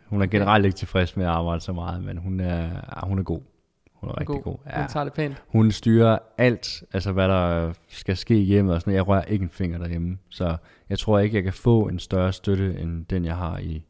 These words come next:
Speaker 1: Julie
Speaker 2: Ah, det er også
Speaker 1: lige nu.
Speaker 2: perfekt.
Speaker 1: Ja, det er perfekt.
Speaker 2: Det
Speaker 1: Hun
Speaker 2: er
Speaker 1: er,
Speaker 2: perfekt.
Speaker 1: hun er guld værd. Jeg kunne aldrig arbejde så mange timer, som jeg gør i dag, hvis ikke jeg havde Julie.
Speaker 2: Det er altså ikke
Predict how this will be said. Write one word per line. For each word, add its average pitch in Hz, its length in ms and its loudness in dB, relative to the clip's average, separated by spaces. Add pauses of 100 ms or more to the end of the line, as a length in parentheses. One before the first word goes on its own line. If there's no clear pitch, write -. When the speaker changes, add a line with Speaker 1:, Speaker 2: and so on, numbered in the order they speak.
(140)
Speaker 1:
Julie 82 300 -2 (360)
Speaker 2:
Ah, - 60 -20 (140)
det 185 80 -16
er - 60 -14
også - 140 -12
Speaker 1:
lige 90 100 -4
nu. 87 40 -4
Speaker 2:
perfekt. 82 240 -8 (120)
Speaker 1:
Ja, - 40 -10 (420)
det 90 80 -2
er 90 40 -2
perfekt. 90 400 -10
Speaker 2:
Det 101 80 -4
Speaker 1:
Hun 101 140 2
Speaker 2:
er 98 40 4
Speaker 1:
er, 90 120 2
Speaker 2:
perfekt. 78 180 -2
Speaker 1:
hun 98 100 -2
er 98 40 -2
guld 104 220 0
værd. 85 180 -4
Jeg - 100 -4
kunne 92 140 -2
aldrig 117 240 4
arbejde 101 360 2
så - 80 -8
mange 95 180 0
timer, 98 300 -2
som 90 140 -6
jeg 85 100 -4
gør 92 160 0
i 90 40 -2
dag, 85 200 -2 (380)
hvis - 120 -14
ikke 87 140 -2
jeg 85 60 -4
havde 80 120 -4
Julie. 78 220 -8 (1400)
Speaker 2:
Det 151 120 -2
er 135 40 0
altså 139 180 -4
ikke - 160 -8